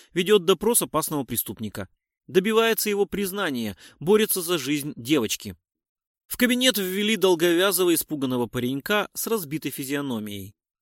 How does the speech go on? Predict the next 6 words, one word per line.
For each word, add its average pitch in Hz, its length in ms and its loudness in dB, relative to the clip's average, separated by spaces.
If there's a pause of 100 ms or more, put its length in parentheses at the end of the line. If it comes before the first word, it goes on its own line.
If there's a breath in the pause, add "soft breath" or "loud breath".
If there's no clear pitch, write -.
(240)
Его 190 320 8
руки 214 480 0
спереди 233 480 -2
были 190 260 0
скованы 160 560 0
наручниками. 113 800 -4